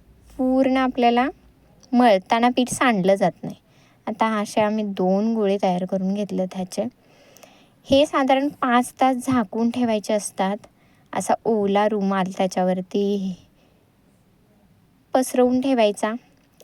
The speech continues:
ओल्या रुमालाने पूर्ण ते झाकलं गेलं पाहिजे. आता मी ह्याच्यावर धपाटे बनवतो, तर हा रुमाल त्याचाच आहे,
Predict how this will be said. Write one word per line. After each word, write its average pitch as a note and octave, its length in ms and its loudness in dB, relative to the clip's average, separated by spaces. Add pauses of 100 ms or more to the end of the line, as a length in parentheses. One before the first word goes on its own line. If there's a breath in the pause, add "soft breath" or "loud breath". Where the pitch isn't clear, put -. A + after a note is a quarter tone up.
(120)
ओल्या G#3 400 0
रुमालाने G3 500 -2
पूर्ण G3 380 -4 (100)
ते G#3+ 80 -2
झाकलं G3+ 400 -4
गेलं G#3 220 -2
पाहिजे. F#3 400 -2 (480 loud breath)
आता B3 200 0
मी B3+ 140 2
ह्याच्यावर B3 340 2
धपाटे A#3 480 0
बनवतो, G3+ 460 0
तर G#3 200 2
हा G3 240 0
रुमाल G3 340 0 (140)
त्याचाच G#3+ 440 0
आहे, G3+ 160 0